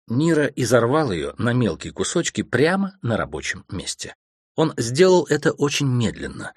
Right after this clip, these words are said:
наслаждаясь контрастом между смыслом поступка и спокойствием, с каким он рвал бумагу. Начальник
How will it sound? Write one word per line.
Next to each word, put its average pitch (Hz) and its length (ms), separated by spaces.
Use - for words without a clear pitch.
наслаждаясь 123 720
контрастом 123 680
между 90 340
смыслом 107 640
поступка - 580
и 139 80
спокойствием, 143 720
с - 80
каким 98 320
он 107 120
рвал 69 300
бумагу. 87 540
Начальник 160 720